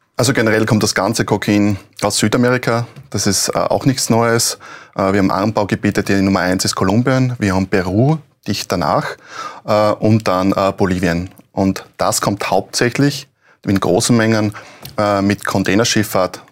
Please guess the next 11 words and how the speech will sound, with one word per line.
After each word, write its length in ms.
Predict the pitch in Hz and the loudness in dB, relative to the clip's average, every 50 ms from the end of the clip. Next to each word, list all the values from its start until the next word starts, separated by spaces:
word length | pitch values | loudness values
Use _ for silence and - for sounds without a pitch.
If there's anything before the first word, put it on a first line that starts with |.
| _ _ | _ _
äh, 120 | - 95 87 | -4 -4 -2
wie 140 | 95 104 95 | 0 0 2
wir 100 | 95 95 | 2 2
im 80 | 90 85 | 0 0
Vorspann 480 | - 92 92 101 - - 110 104 104 - | 0 0 0 0 0 -2 -2 -2 0 0
gehört 320 | 101 101 98 98 - - | 0 0 0 0 0 0
haben, 240 | 92 92 92 92 - - - - - - - - | 0 0 0 -2 -4 -8 -14 -16 -16 -14 -6 -2
äh, 260 | 107 98 95 90 90 90 90 - - | 0 0 2 2 0 -2 -4 -8 -10
nach 160 | 101 - - | -6 -2 -2
Rotterdam, 560 | 120 120 - 117 - 107 101 98 101 98 110 - | -2 -2 -2 -2 0 0 0 0 0 -2 -4 -4
Antwerpen 680 | - 90 90 - - 95 90 90 - - 98 95 | -6 -6 -4 -2 -2 0 0 0 0 -2 -2 -2